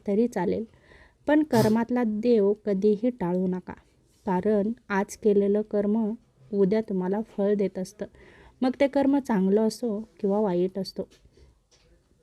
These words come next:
इतरांचं भलं व्हावं अशी मनात तळमळ असावी, पण ज्यांचं भलं झाले त्यांच्याविषयी मात्र मनात मळमळ नसावी. चक्रव्यूह रचणारे आपलेच असतात, कालसुद्धा हेच सत्य होतं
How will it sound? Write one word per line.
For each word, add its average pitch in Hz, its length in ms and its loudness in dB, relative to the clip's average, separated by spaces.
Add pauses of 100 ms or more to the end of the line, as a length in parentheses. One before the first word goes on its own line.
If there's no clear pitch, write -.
(1040)
इतरांचं 262 640 4
भलं 226 280 4
व्हावं 214 420 0
अशी 220 260 -4
मनात 214 300 -2 (140)
तळमळ 202 280 0
असावी, 196 440 -4 (500)
पण 240 160 4
ज्यांचं 190 500 2
भलं 208 300 2
झाले 208 540 2
त्यांच्याविषयी 233 840 -2
मात्र 240 320 -4
मनात 220 400 -2
मळमळ 190 360 0
नसावी. 196 480 -2 (960)
चक्रव्यूह 277 680 4
रचणारे 240 540 0
आपलेच 214 420 -4
असतात, 175 300 -8 (500)
कालसुद्धा 208 520 0 (140)
हेच 220 260 0
सत्य - 280 -6
होतं 214 360 -2